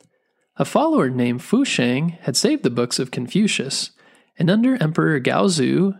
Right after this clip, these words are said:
universities were established all over China to share his teachings. Before long, thirty thousand students were studying Confucianism.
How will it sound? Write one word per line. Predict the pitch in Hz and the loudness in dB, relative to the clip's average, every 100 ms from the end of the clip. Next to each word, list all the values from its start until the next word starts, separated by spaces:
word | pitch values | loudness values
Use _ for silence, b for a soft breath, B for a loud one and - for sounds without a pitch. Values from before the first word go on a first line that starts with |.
| - | -2
universities | 156 180 226 285 - 143 143 | 0 2 2 0 0 -2 0
were | |
established | 131 - 123 123 131 - 139 | -2 0 0 0 -2 -4 0
all | 160 | 2
over | 214 226 | 2 0
China | 233 139 143 175 | 0 -2 0 0
to | 180 - | -2 -6
share | - - 131 151 | -4 -2 0 0
his | 170 | -2
teachings. | - 139 - 123 - - - - _ B B B B B | -2 -4 -2 -6 -8 -10 -12 -14 _ B B B B B
Before | - - 311 | -4 0 2
long, | 277 185 202 208 | 4 4 2 0
thirty | - 170 226 | 0 2 2
thousand | 240 175 180 196 | 2 2 4 2
students | 202 - 127 131 143 - | 2 0 0 0 -4 -6
were | - | -6
studying | - 123 135 120 120 | -2 0 0 0 -4
Confucianism. | 131 127 151 170 120 120 151 - 139 | -8 -2 0 0 -2 -4 -6 -8 -10